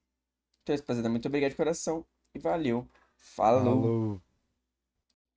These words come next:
Speaker 2: Bom, aqui fica um agradecimento mais que especial pra lenda,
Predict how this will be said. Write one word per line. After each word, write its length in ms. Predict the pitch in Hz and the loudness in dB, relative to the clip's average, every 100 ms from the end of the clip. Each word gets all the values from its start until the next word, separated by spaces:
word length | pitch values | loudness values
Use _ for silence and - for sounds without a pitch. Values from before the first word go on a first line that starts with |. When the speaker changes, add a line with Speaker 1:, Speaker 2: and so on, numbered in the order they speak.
| _ | _
Speaker 2:
Bom, 300 | 107 123 120 | -2 0 2
aqui 280 | 117 - 139 | 0 -2 -6
fica 220 | - - | -6 -4
um 40 | 127 | -2
agradecimento 840 | 123 120 123 117 - 117 120 - | 0 2 0 -2 -6 -6 -6 -6
mais 360 | 117 117 120 - | -2 0 -2 -4
que 80 | - | -14
especial 680 | - 127 117 - 110 110 - - _ | -10 -10 -10 -6 -4 -4 -6 -20 _
pra 220 | 135 131 | 2 4
lenda, 600 | 127 120 123 123 120 117 | 6 4 2 0 -2 -4